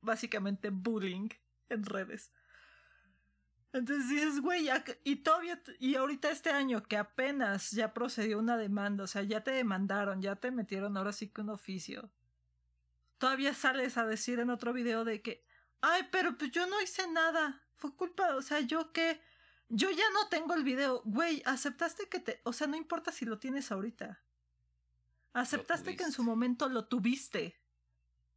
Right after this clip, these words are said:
Speaker 1: Y que quizás hasta lo viste. Con eso es delito suficiente. Tenías pornografía infantil.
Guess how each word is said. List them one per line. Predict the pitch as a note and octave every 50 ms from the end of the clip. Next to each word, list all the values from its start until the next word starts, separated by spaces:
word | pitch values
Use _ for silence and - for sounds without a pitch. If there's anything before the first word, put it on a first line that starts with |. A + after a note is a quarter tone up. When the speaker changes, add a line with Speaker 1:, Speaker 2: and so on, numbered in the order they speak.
| _ -
Speaker 1:
Y | - B3 -
que | - B3+ -
quizás | - B3 A3+ - - C4+ C#4
hasta | - - E4
lo | D4+ C4+ G#3+ F#3+
viste. | G3 B3 C#4 - - - - - - _ _ _ _ _ -
Con | - C#4 B3+ C4+
eso | D4 C#4+ - F4+
es | D#4 C#4
delito | C#4 A#3+ B3 B3 - D#4 D4+
suficiente. | - C#4 A#3 - G#3 G3 - - B3+ C#4 C#4 A#3+
Tenías | - - A3+ A3 A#3 B3+ B3+ -
pornografía | - D4 D4 C#4+ C4+ A#3 G#3 G#3 G3+ G3+ - A#3
infantil. | A3+ B3+ - - B3+ A#3 A3 G#3+ - - A3+ A#3 B3+ B3 -